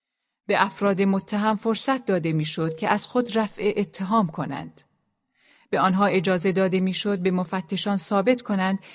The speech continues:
کسانی که به آنها اتهام زده‌اند، انگیزه‌ای برای نفرت از آنها یا حسادت نسبت به آنها داشتند یا گمان می‌رفت از خانه خراب شدن آنها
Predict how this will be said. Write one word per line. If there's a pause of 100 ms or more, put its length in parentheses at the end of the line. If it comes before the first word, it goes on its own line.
(200)
کسانی
که
به
آنها
اتهام
زده‌اند، (360)
انگیزه‌ای
برای
نفرت
از
آنها
یا
حسادت
نسبت
به
آنها
داشتند (440)
یا
گمان
می‌رفت
از
خانه
خراب
شدن
آنها